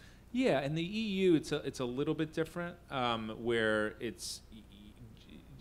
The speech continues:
broadly speaking, 'cause things have gotten, get a little complicated, but, um, broadly speaking, in the same way that ascap or, and B M I and C sac will, will handle, let's say,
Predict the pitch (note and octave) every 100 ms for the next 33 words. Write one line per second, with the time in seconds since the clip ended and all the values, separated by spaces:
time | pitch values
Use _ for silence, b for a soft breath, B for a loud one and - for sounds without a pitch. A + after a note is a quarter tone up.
0 | - - - A#2+ A2+ A#2+ B2+ C3 B2 A#2
1 | - A2+ - G#2 G2+ - G#2+ F#2+ F#2 G2
2 | G2+ G2+ - F#2+ G2+ F#2+ F2+ - F#2+ F2+
3 | - F2 F2+ - B B B A2+ A2 A#2+
4 | A2 G#2 G2+ F#2+ F#2+ D2+ - B2 C3+ C#3
5 | C3 - - B2 - G#2+ G2+ G2 - A#2
6 | A#2 A2 A2 G2 F#2+ G2+ G#2 G#2+ - -
7 | G2+ G2 G2+ F2 - G2+ F#2 G#2 G#2 G2
8 | F#2+ F2+ - G#2 - F2+ D#2+ - - -
9 | A2+ G2+ F#2+ F2+ A2 - A2 F#2+ A2 G#2+
10 | G2+ G2 F#2+ F#2+ - G2+ G2 F#2 F2+ F2